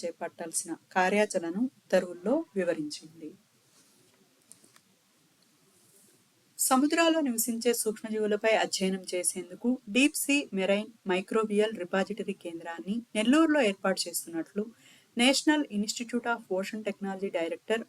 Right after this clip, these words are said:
బాలాజీ రామకృష్ణన్ తెలిపారు. ఇది దేశంలోనే మొదటి పరిశోధన కేంద్రం అవుతుందని పేర్కొన్నారు. ఈ కేంద్రంలో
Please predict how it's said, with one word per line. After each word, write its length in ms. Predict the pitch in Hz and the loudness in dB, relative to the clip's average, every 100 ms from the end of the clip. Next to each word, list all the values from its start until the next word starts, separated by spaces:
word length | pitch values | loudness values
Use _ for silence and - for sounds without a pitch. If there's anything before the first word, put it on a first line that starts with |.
| 190 | 0
బాలాజీ 420 | 180 185 190 190 | 2 4 2 0
రామకృష్ణన్ 640 | 170 170 190 196 - 180 | -6 -10 -12 -12 -12 -10
తెలిపారు. 480 | 170 147 151 147 147 - _ _ - | -10 -12 -14 -16 -18 -20 _ _ -10
ఇది 240 | 185 180 - - | -6 -6 -8 0
దేశంలోనే 680 | 185 196 214 202 202 254 285 - | 2 2 0 -4 0 0 0 -4
మొదటి 360 | 180 202 214 - - | -4 -2 -4 -6 0
పరిశోధన 420 | 190 - 269 254 | 0 4 4 4
కేంద్రం 380 | 233 190 180 175 | 0 -4 -4 -6
అవుతుందని 560 | 165 165 160 175 240 240 - | -6 -6 -12 -8 -8 -4 -2
పేర్కొన్నారు. 580 | 147 - 147 143 147 147 _ _ _ - | -2 -4 -10 -10 -14 -16 _ _ _ 0
ఈ 80 | 196 | 2
కేంద్రంలో 640 | 180 175 175 170 220 | 2 2 -4 0 2